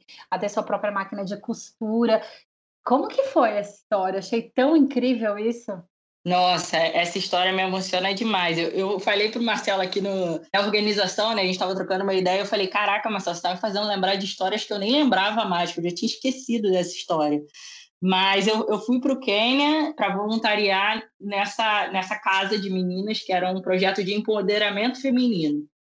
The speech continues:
Speaker 2: As meninas moram num, num, é como se fosse um internato, são meninas de dezoito a vinte e quatro anos,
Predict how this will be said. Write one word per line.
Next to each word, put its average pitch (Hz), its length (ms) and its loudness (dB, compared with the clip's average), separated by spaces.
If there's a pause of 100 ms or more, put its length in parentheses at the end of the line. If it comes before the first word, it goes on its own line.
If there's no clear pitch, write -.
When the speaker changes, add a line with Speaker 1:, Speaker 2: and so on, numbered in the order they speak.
Speaker 2:
As 165 160 0
meninas 190 440 0
moram 190 480 2
num, 202 360 -4
num, 185 480 0
é 220 80 -6
como 311 140 0
se 339 60 -4
fosse 311 220 0
um 339 60 4
internato, 233 600 2
são 185 200 -8
meninas 190 400 0
de 190 80 0
dezoito 180 500 0
a 202 40 2
vinte 185 200 -4
e - 60 -14
quatro 175 340 -2
anos, 165 440 -2